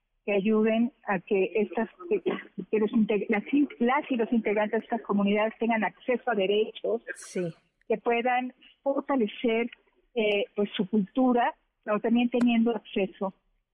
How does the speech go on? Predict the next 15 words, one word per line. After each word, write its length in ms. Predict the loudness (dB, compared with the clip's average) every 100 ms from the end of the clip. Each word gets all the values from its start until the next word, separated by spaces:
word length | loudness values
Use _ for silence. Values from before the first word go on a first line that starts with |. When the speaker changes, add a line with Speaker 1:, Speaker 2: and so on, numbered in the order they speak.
| -4
Speaker 1:
a 140 | 0
lo 160 | 2 0
que 100 | 0
el 60 |
Estado 360 | 0 0 0 0
mexicano 560 | 0 -2 -4 -2 0 -2
está 180 | -2 0
obligado 380 | 2 2 2
a 40 | 0
proveerles 480 | 0 2 2 0 0
y 40 | -2
la 120 | -2
sociedad 480 | -4 -2 0 0 2
mexicana 520 | 0 -2 -4 -2 -2
también. 360 | -4 -6 -12